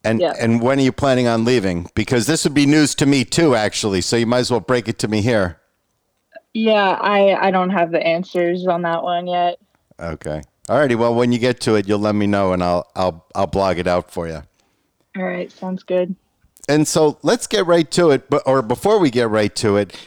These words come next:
Speaker 1: uh, is there one story that you want to tell everybody? Is there one opportunity? This is it. I write about you every week. I tell every paint dealer in America about, about twenty-five percent of the stupid crap that you have a tendency <laughs> to do.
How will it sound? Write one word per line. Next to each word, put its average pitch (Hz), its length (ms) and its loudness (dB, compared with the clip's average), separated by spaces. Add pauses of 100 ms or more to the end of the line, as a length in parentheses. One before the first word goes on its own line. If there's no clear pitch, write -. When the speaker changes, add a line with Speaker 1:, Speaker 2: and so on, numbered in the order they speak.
Speaker 1:
uh, 113 220 0
is 120 180 -2
there 131 140 4
one 170 340 0
story 160 460 2
that 135 240 -2
you 131 60 -4
want 135 200 2
to 120 60 -2
tell 123 280 0
everybody? 113 600 0
Is 98 180 -2
there 104 120 0
one 127 260 0
opportunity? 123 760 0
This 131 280 -2
is 127 160 -4
it. 123 260 2
I 107 120 0
write 127 300 0
about 120 400 -2
you 107 200 -2
every 151 340 0
week. 123 440 0
I 95 120 -2
tell 113 420 0 (380)
every 151 280 4
paint 143 380 0
dealer 127 340 4
in 113 60 2
America 113 640 2
about, 107 400 -2 (1040)
about - 400 -4
twenty-five 160 600 0
percent 120 300 2
of 101 80 0
the 98 60 -2
stupid - 440 -2
crap 107 320 -2
that 101 220 -4
you 101 100 2
have 107 160 0
a 90 40 -4
tendency 120 580 -2
<laughs> - 0 -
to 143 100 2
do. 110 340 2